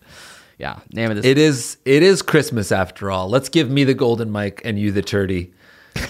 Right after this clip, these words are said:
Speaker 2: Um, <laughs> happy holidays, everybody. Uh, Merry Christmas. Happy Christmas. Stay safe. Happy New Year. Um, hope you have a good one. Um, and,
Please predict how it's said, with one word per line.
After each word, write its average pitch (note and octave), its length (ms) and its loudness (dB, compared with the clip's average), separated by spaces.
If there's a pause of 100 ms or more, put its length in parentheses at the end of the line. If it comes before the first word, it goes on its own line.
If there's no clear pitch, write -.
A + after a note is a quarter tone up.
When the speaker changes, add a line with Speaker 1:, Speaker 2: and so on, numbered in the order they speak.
Speaker 2:
Um, F2+ 420 -6 (260)
<laughs> - 220 -20
happy C#3 340 -2
holidays, A#2+ 540 4
everybody. G#2+ 720 -4 (160)
Uh, G2 200 -2
Merry A2+ 240 2
Christmas. - 760 -6
Happy A2 260 -2
Christmas. G2+ 460 -2
Stay - 280 2
safe. G#2+ 380 2
Happy G2+ 260 -4
New G2+ 120 -2
Year. G#2 400 0 (500)
Um, F2 480 -4 (540)
hope A#2 200 2
you A#2 80 2
have G#2+ 120 4
a G#2+ 60 -2
good G2 220 0
one. G2+ 320 -2 (440)
Um, E2+ 520 -2 (500)
and, F2 840 -2